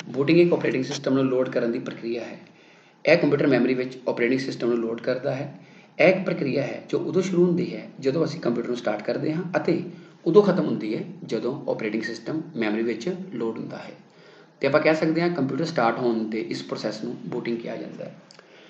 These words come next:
ਜਦੋਂ ਅਸੀਂ ਕੰਪਿਊਟਰ on ਕਰਦੇ ਹਾਂ, ਆਪਾਂ ਸੀ ਪੀ ਯੂ ਦਾ ਪਾਵਰ ਬਟਨ ਦਬਾਉਂਦੇ ਹਾਂ। ਜਿਵੇਂ ਆਪਾਂ ਸੀ ਪੀ ਯੂ ਦਾ ਪਾਵਰ ਬਟਨ ਦਬਾਉਂਦੇ ਹਾਂ, ਕੰਪਿਊਟਰ ਯਕਦਮ ਸਟਾਰਟ ਨਹੀਂ ਹੁੰਦਾ, ਉਹ ਕੁਛ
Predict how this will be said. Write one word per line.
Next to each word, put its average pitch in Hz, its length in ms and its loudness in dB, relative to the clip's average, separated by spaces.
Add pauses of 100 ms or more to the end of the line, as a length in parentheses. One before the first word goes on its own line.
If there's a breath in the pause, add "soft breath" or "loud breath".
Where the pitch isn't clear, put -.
(160 loud breath)
ਜਦੋਂ 143 160 6
ਅਸੀਂ 160 140 -2
ਕੰਪਿਊਟਰ 143 300 4
on 147 160 6
ਕਰਦੇ 127 240 2
ਹਾਂ, 127 80 2
ਆਪਾਂ 135 120 0
ਸੀ 123 140 -2
ਪੀ 120 140 -4
ਯੂ 123 100 -4
ਦਾ 131 80 2
ਪਾਵਰ 110 240 0
ਬਟਨ 110 220 -8
ਦਬਾਉਂਦੇ - 420 -10
ਹਾਂ। - 80 -14 (680 loud breath)
ਜਿਵੇਂ 135 220 6
ਆਪਾਂ 190 100 6
ਸੀ - 160 4
ਪੀ 156 120 2
ਯੂ 156 80 2
ਦਾ 165 60 4
ਪਾਵਰ 120 200 6
ਬਟਨ 120 220 0
ਦਬਾਉਂਦੇ 110 400 -2
ਹਾਂ, 107 80 -6 (460 loud breath)
ਕੰਪਿਊਟਰ 165 340 4
ਯਕਦਮ 143 220 4
ਸਟਾਰਟ 117 340 0
ਨਹੀਂ 117 100 -2
ਹੁੰਦਾ, 104 280 -10
ਉਹ - 60 -2
ਕੁਛ 170 160 -2